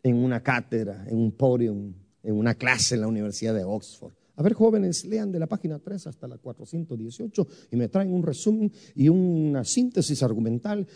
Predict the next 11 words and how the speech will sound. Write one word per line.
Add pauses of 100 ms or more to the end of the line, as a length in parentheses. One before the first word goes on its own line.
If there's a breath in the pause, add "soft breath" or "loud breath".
(120)
y
vamos
a
ver
est-, (1000)
no, (120)
hombre, (540)
no,
hombre, (260)
papitas,
hombre.